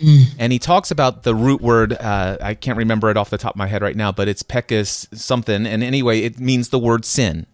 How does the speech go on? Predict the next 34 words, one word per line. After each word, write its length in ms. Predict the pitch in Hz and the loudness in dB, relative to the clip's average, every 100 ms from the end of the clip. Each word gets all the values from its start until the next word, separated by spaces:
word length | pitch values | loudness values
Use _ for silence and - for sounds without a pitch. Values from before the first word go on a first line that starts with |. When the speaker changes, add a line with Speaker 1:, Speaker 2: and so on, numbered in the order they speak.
| _ - | _ -4
Speaker 2:
And 180 | 120 | 0
the 160 | 120 - | 0 0
im 380 | 165 175 120 127 | 0 2 2 0
in 240 | 147 117 | -2 -4
front 220 | 113 165 127 | 0 0 2
of 80 | |
it 160 | 107 - | -2 -2
means 240 | 113 110 | -2 0
without. 520 | 113 117 156 87 - - _ _ _ | 0 0 0 0 -4 -16 _ _ _
So 440 | - 170 127 80 - _ _ _ 131 110 | 0 2 4 2 -6 _ _ _ -20 -2
be 300 | 151 170 190 | 2 4 4
without 540 | 175 170 151 135 131 - | 4 2 4 2 2 0
sin 420 | - 143 113 110 | 0 2 2 2
with 220 | 107 - | -2 0
your 120 | 107 | 0
word. 360 | 95 92 78 - - _ _ | 2 0 -2 -8 -16 _ _
Speaker 1:
Yeah. 260 | - 117 - - _ _ _ _ _ _ _ - | -10 -8 -8 -10 _ _ _ _ _ _ _ -2
Speaker 2:
And 380 | 151 151 143 131 | 0 2 0 0
sin, 600 | - 220 233 202 151 156 - | -2 0 2 2 0 -4 -4
the 120 | 156 | -2
way 280 | 139 160 170 | 2 4 4
he 200 | 160 208 | 2 0
describes 640 | 185 - - 160 127 135 | 0 -2 0 2 2 2
it, 160 | 196 160 | -2 -2
and 160 | 160 | -4
from 200 | - 170 | -2 2
his 340 | 160 170 175 - _ | 4 2 0 -6 _
way 180 | 143 139 | 2 4
of 200 | 139 - - | 4 -2 -4
putting 260 | - 165 160 | 0 2 0
it 120 | - | -2
forward, 400 | - 151 117 131 | 2 4 4 2
suggesting, 600 | - 139 143 123 - 123 - | 0 0 0 0 -2 -6 -2
is 380 | 131 127 127 | 2 2 0